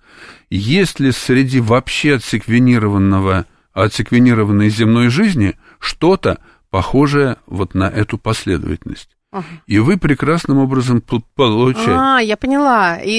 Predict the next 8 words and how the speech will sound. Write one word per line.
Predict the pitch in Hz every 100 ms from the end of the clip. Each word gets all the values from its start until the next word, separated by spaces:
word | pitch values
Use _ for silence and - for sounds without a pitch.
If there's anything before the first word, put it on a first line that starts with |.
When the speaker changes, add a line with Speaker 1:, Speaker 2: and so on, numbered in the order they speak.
| 220
Speaker 2:
это | - -
Speaker 1:
Пон-, | 104
Speaker 2:
такое | 233 220 269
база | 226 277 240
Speaker 1:
пон-, | 220
Speaker 2:
данных. | 233 202 175 175 - - _
Speaker 1:
это, | 117 120 151
это | 143 147 139 - 151 131